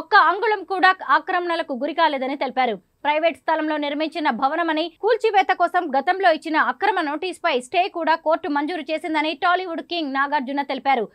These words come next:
స్పష్టంగా చెప్పాలంటే కూల్చివేత తప్పుడు సమాచారంతో లేదా చట్ట విరుద్ధంగా జరిగిందన్నారు. కూల్చివేతకు సంబంధించి తమకు ఎలాంటి నోటీసులు జారీ చేయలేదని పేర్కొన్నారు. కేసు కోర్టులో ఉన్నప్పుడు ఇలా చేయడం సరికాదని ఆయన అభిప్రాయపడ్డారు. చట్టాన్ని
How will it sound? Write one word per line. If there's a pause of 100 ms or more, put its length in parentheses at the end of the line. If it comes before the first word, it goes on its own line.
(240)
స్పష్టంగా (100)
చెప్పాలంటే (100)
కూల్చివేత (100)
తప్పుడు
సమాచారంతో (100)
లేదా (180)
చట్ట
విరుద్ధంగా
జరిగిందన్నారు. (340)
కూల్చివేతకు
సంబంధించి
తమకు
ఎలాంటి (100)
నోటీసులు (120)
జారీ
చేయలేదని
పేర్కొన్నారు. (360)
కేసు
కోర్టులో
ఉన్నప్పుడు (140)
ఇలా
చేయడం
సరికాదని (160)
ఆయన (200)
అభిప్రాయపడ్డారు. (340)
చట్టాన్ని